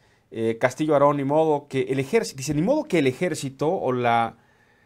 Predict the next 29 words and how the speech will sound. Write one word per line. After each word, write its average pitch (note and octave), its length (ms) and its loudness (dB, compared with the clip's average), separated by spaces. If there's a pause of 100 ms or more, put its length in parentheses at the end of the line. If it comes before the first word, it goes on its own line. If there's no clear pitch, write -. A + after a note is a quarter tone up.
(260)
marina C#3 840 0
no C3+ 380 0
se G3 140 -4
defienda D3 500 -2
si C#3+ 140 -6
hay C#3 60 -4
una C#3 80 -6
emboscada. C3 520 0
Por B2 140 -4
supuesto D#3+ 380 -6
que C#3 100 -6
seguirá B2+ 260 0
habiendo C3+ 240 -2
enfrentamientos A#2 920 -6 (400)
y C3+ 80 -2
eso C3+ 180 -2
tristemente C3+ 540 -4
implica B2+ 400 -2
balas, F3 440 2
sangre C#3 520 -6
y B2 100 -6
muerte, C3 460 -2
dice B2 560 -8
Castillo A#2+ 520 -4
Aarón. G#2 340 -6 (1000)
Pues F#2+ 140 -18
por G#2 160 -4
ahí B2+ 80 0
va, G3+ 300 0